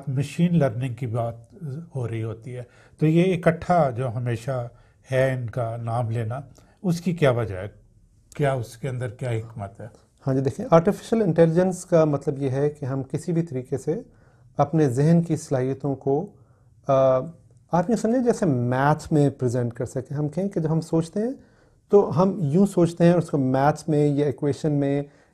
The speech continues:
Speaker 2: या अगर मैं साइंटिफिक लैंग्वेज में कहूँ, तो एल्गोरिदम्स में कन्वर्ट करना
Speaker 1: हम्म।
Speaker 2: चाहते हैं। ये तो है आर्टिफिशियल इंटेलिजेंस।
Speaker 1: हम्म।
Speaker 2: लेकिन फिर हम ये चाहते हैं कि उन एल्गोरिदम्स को, अ,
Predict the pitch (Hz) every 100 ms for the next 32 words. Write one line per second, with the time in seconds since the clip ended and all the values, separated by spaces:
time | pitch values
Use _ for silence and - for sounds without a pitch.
0 | - 147 143 143 139 143 143 143 139 151
1 | 147 - 160 156 135 135 131 139 139 170
2 | 175 - 165 175 180 175 156 127 131 120
3 | - 131 117 107 120 113 123 - 143 143
4 | _ _ _ 147 214 196 165 139 147 -
5 | 139 139 - 127 127 120 123 143 - -
6 | - 120 92 113 - _ 190 190 208 233
7 | 233 226 190 190 226 220 214 185 175 160
8 | 180 190 180 - 175 277